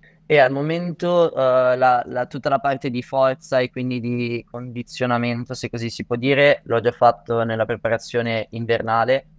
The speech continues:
Adesso mi sto concentrando s-, solo sulla qualità, quindi cercare di imparare più movimenti possibili, più skill possibile, cercare di capire più o meno quali sono i pattern motori che si troveranno a Salt Lake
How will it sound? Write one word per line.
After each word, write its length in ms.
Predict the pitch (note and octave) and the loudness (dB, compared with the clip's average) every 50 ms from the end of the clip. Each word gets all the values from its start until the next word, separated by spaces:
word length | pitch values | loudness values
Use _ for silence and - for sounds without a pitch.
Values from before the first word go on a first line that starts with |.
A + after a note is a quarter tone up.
| - _ _ _ | -20 _ _ _
Adesso 320 | - - A#2 C3 - - C#3+ | 0 4 4 4 4 2 -2
mi 100 | C3 B2+ | -6 -4
sto 180 | - - B2 | -2 -4 -4
concentrando 640 | - C3+ B2 A#2+ - C3 B2 - B2 B2+ B2+ B2 B2 A#2+ | -2 -4 -6 -6 -6 -6 -4 -2 -2 -2 0 -2 -2 -2
s-, 220 | A#2+ - - _ - - | -4 -8 -14 _ -20 -20
solo 320 | - - - D3 D3 C#3+ | -14 -6 -4 -2 -2 -2
sulla 300 | C#3 - - C3+ C3 B2 | -4 -4 -2 0 0 0
qualità, 600 | - B2 A#2+ B2 A#2+ - C3+ B2+ C3+ C#3+ - _ _ _ _ _ _ _ - | 0 0 -2 -2 0 2 4 4 4 4 0 _ _ _ _ _ _ _ -6
quindi 160 | C3 C3 C3 | -6 -6 -6
cercare 460 | - - C3+ A#2 - - B2 A#2+ B2 A#2+ | -4 -2 -2 -2 0 0 0 0 0 -2
di 80 | A#2+ | -2
imparare 640 | B2 B2 A#2+ - _ _ _ _ - B2 B2 C3 C3 | -4 -4 -6 -8 _ _ _ _ 0 2 4 4 4
più 180 | B2+ - C3+ C3 | 2 0 -4 -2
movimenti 440 | C3 B2+ B2+ B2+ B2+ B2+ B2+ - - | -2 -2 -2 -2 -2 -4 -6 -8 -8
possibili, 640 | - C3 B2 - - - C3+ C3+ B2+ C#3 C3 C3 B2+ | -8 -8 -8 -8 -6 -6 -4 -4 -2 -2 -4 -4 -6
più 120 | - B2 | -6 -8
skill 300 | A2+ - - - B2+ G#2+ | -8 -8 -8 -10 -10 -8
possibile, 720 | - - - - - - B2+ B2 B2 C#3 C#3 C#3+ D#3 - _ _ _ _ _ _ _ | -8 -10 -10 -8 -8 -8 -8 -6 -6 -4 -4 -6 -6 -8 _ _ _ _ _ _ _
cercare 460 | - - C3+ A#2+ - - C#3 C3+ C3+ | -6 -2 -2 0 2 4 4 4 4
di 100 | B2+ B2 | 2 0
capire 380 | - C3 - - C3 B2 B2+ - | -2 -2 -2 0 -2 -2 -2 -2
più 100 | - B2+ | -4 -4
o 40 | |
meno 180 | B2+ B2 B2+ B2 | -4 -2 -4 -4
quali 180 | - B2+ B2 A#2+ | -2 -4 -4 -4
sono 220 | - - B2 A#2+ | -6 -6 -6 -6
i 60 | A2+ | -2
pattern 400 | - - A#2 A2+ - - A#2+ A#2 | 2 2 2 2 2 0 -4 -2
motori 440 | A#2 A#2 - - A#2 A#2 A2+ A2+ A2 | -4 -4 -2 0 2 2 2 0 -4
che 160 | - A#2 A2+ | -6 -8 -8
si 640 | - - - A2+ G#2+ G#2+ G#2+ G#2+ G#2+ G#2 A2 A2 G#2+ | -8 -8 -8 -6 -6 -4 -4 -6 -6 -8 -10 -12 -10
troveranno 440 | - A2+ A2 A2+ A2 A2+ G#2+ A2+ A2 | -8 -4 -2 0 0 0 0 -4 -8
a 40 | G#2+ | -6
Salt 280 | - - A2+ A2 - | -4 -4 -4 -4 -4
Lake 600 | B2 B2+ B2 C3 C#3 C3 - _ - C#3 C#3+ C#3+ | -2 -2 0 0 -2 -4 -4 _ 0 0 0 0